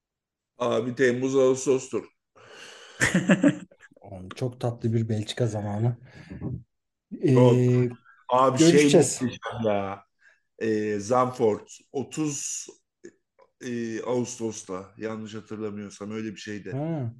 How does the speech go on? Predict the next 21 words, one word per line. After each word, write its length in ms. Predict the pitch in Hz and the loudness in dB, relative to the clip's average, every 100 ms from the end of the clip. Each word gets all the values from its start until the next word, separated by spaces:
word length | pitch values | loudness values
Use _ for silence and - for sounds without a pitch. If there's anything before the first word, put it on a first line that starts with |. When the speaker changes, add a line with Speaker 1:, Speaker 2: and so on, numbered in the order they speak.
| - | -14
Speaker 1:
Ağustos 120 | 117 | 4
Speaker 3:
Ya 180 | 135 127 | 6 8
ben 120 | 147 | 8
Speaker 1:
sonu. 0 | |
Speaker 3:
zaten 280 | 147 175 220 | 6 4 2
şeyde, 480 | - 175 175 220 - - | 6 6 8 6 4 2
Speaker 2:
Otuz 420 | 131 120 175 160 | 2 4 4 4
Temmuz 20 | |
Speaker 3:
Haziran'da 720 | - 139 113 107 170 180 202 247 | 6 6 8 8 8 6 4 2
Speaker 2:
Belçika 420 | 104 - 123 107 | 2 4 6 6
yarışı. 460 | 113 104 104 - - - - _ _ _ _ _ _ - | 6 6 4 2 2 -2 -6 _ _ _ _ _ _ -20
Speaker 3:
o-, 100 | 110 | 0
Speaker 1:
Öyle 180 | 139 180 | 4 4
mi? 60 | |
Speaker 3:
Hı, 160 | 127 117 110 | 4 2 0
güzel. 460 | 110 107 120 113 - _ _ _ _ | -2 0 2 0 -4 _ _ _ _
Speaker 1:
Otuz 300 | 143 143 175 | 0 2 6
Ağustos'ta 680 | 190 190 175 175 180 180 202 | 6 6 6 8 8 6 4
da 80 | 196 | 4
şey 280 | 185 196 170 | 4 4 4
var. 200 | 151 98 | 4 2